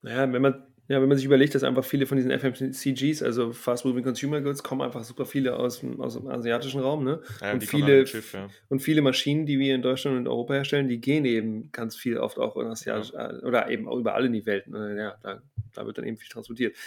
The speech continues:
Speaker 1: Aber, na ja, das sind schon krasse Dimensionen, also auf jeden Fall. Ja, und das, ich fand's ein bisschen, boah, ja, also so, da, es gibt da einfach nicht so die easy Lösung, ne? Also ich will auch nicht sagen, dass jetzt batteriebetriebenes, äh,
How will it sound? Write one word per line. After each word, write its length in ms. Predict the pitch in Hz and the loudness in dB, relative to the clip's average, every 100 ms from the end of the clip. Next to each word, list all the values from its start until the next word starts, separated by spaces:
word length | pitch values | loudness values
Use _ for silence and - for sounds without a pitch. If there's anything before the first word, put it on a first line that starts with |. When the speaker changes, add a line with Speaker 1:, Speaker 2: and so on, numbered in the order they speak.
| - | -4
Speaker 1:
Aber, 340 | 131 123 113 - | 4 6 6 8
na 140 | 135 | 10
ja, 160 | 131 143 | 12 12
das 160 | 120 - | 10 6
sind 100 | 135 | 0
schon 140 | 123 | 0
krasse 240 | - 120 | 0 -2
Dimensionen, 540 | 117 117 120 113 101 - | 0 2 2 2 0 -2
also 200 | 110 110 | -4 -4
auf 120 | 107 | -6
jeden 120 | 104 | -10
Fall. 280 | - 107 - _ - - - | -6 -6 -6 _ -20 -20 -2
Ja, 140 | 117 113 | 4 4
und 160 | 127 | 6
das, 140 | 131 - | 4 2
ich 160 | 156 | 2
fand's 220 | - 160 147 | 6 6 8
ein 40 | |
bisschen, 380 | 165 175 160 147 - - - - | 8 8 6 4 -6 -6 -2 10
boah, 340 | 165 165 123 | 12 12 12
ja, 220 | 135 131 | 10 10
also 220 | 127 123 127 | 6 4 4
so, 240 | 156 147 | 6 6
da, 160 | - 139 | 6 4
es 160 | 143 | 4
gibt 180 | - 202 | 4 10
da 80 | 143 | 10
einfach 200 | 135 143 | 10 8
nicht 120 | 151 | 4
so 80 | 165 | 2
die 200 | 156 160 | 0 2
easy 380 | 151 165 147 156 | 2 0 -2 2
Lösung, 400 | 147 185 147 123 | 8 8 8 6
ne? 160 | 151 165 | 4 2
Also 160 | 131 | 0
ich 100 | 135 | -2
will 160 | 151 151 | 0 0
auch 80 | 147 | 0
nicht 120 | 139 | 2
sagen, 220 | 139 139 | 2 2
dass 140 | 135 135 | 0 -4
jetzt 180 | - - | -4 0
batteriebetriebenes, 800 | 135 131 143 156 - 147 139 - | 2 2 2 0 0 0 -2 -2
äh, 260 | 135 131 | -2 -2